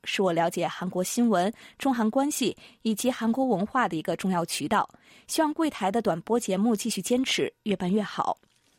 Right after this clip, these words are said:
好，谢谢长阳听友啊，感谢您呢一直以来对我们的关注。虽然呢是首次亮相台前呢，但是啊，我们对您的这个感觉似乎非常的亲切和熟悉。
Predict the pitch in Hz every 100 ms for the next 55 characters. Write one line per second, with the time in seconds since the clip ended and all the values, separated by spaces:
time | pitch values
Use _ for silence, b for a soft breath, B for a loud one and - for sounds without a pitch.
0 | B B B - 190 196 247 226 202 -
1 | 185 180 202 202 196 147 - - B B
2 | B B - 226 330 285 247 254 226 285
3 | 254 233 196 170 170 202 170 139 - 226
4 | 247 254 B B B B - 339 320 330
5 | 320 302 - 302 269 240 233 226 - 170
6 | 78 - - 294 269 247 233 254 196 190
7 | 170 175 180 180 156 214 226 240 196 151
8 | 156 160 202 208 180 196 233 208 208 165
9 | 175 165 170 - - 240 269 269 277 -
10 | 359 262 285 - 349 370 320 190 160 208
11 | - 160 175 320